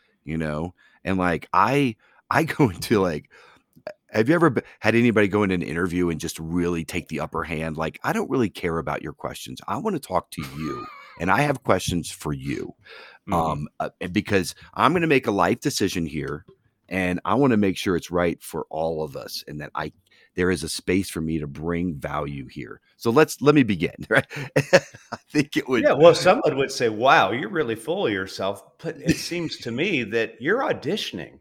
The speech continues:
Speaker 2: You ought to be the one taking the lead in that interview, right?
Speaker 1: Right, exactly, and, you know, interviews that sit back and just sort of listen, there is a time for that, of course,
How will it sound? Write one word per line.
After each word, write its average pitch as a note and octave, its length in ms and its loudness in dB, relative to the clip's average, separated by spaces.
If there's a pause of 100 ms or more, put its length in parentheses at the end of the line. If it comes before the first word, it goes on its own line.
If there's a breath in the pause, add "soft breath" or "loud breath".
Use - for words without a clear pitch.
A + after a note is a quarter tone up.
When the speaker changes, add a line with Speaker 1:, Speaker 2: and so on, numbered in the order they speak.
(100)
Speaker 2:
You C#3 220 0
ought D#3+ 120 4
to C#4 100 -2
be B2+ 140 -2
the F2 120 -4
one F2 180 -8
taking F2+ 320 -8
the D#2+ 100 -10
lead F2+ 240 -8
in D#2 100 -12
that D2+ 160 -10
interview, C2+ 400 -18
right? G#2+ 320 -6 (280 soft breath)
Speaker 1:
Right, D3+ 680 4 (100)
exactly, A#2+ 800 2
and, G2 140 -2 (200 loud breath)
you A#2+ 80 0
know, A#2+ 100 6
interviews B2+ 400 4
that G#2 140 0
sit - 180 -2
back F#2+ 240 4
and E2+ 100 -4
just E2+ 140 -10
sort D#2+ 140 -6
of C#2+ 160 -10
listen, F2 400 0 (320 loud breath)
there C3+ 160 8
is C3+ 160 6
a C#3 60 4
time A#2+ 520 0
for F2+ 240 -4
that, A#1+ 380 -12
of G2 240 -6
course, - 640 -2